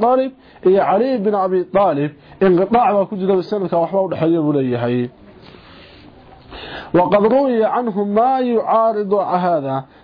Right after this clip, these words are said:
Xadiidka mid ka hor imanayana waaba la wariyay buu leeyahay, yaa laga wariyay isla Xasankaba. Xasanka laftiisa markaas khilaafsan macnaha. Cabdirazaaq waa soo wariyay min dariiqi, eh, Saciid bin Musayyib inuu kala can Cali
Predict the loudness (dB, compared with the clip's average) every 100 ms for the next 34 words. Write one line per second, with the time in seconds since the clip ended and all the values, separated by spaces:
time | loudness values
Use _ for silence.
0 | -6 -2 2 0 0 0 0 0 0 0
1 | 0 -2 -2 -2 -6 -10 -16 _ 0 2
2 | 2 2 0 0 -2 0 0 2 2 0
3 | 0 0 0 -2 -2 -2 -4 -6 -6 -6
4 | -6 -6 -4 -2 -4 -8 -20 -16 -4 -2
5 | 0 0 0 0 -2 -2 -2 -2 -2 -4
6 | -2 -2 -2 -2 -2 -2 -6 _ -20 -8
7 | 0 2 2 2 2 0 0 -2 0 0
8 | 0 -2 -2 -2 -2 -2 -2 -2 -2 -6
9 | -20 -20 -8 0 2 4 2 0 -2 -2
10 | 0 0 0 -2 -2 -4 -6 _ -20 -20
11 | -2 2 4 2 2 2 2 0 0 0
12 | 2 0